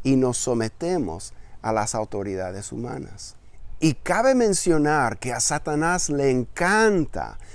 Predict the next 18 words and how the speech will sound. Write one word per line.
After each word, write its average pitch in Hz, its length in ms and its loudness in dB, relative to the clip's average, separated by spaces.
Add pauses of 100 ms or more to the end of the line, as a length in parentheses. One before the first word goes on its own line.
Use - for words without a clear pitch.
(140)
aprovecharse 151 1040 4
de 135 120 0
la 127 160 2
conducta 123 720 -2
no 156 460 0
ejemplar 107 760 -2
de 101 120 -6
los 92 200 -8
cristianos 90 840 -8 (680)
para 131 280 6
darles 190 500 4
la 143 220 2
razón 110 800 0 (400)
a 123 140 8
los 135 280 6 (260)
ignorantes 135 960 0 (100)
e 123 120 2
insensatos 120 1120 0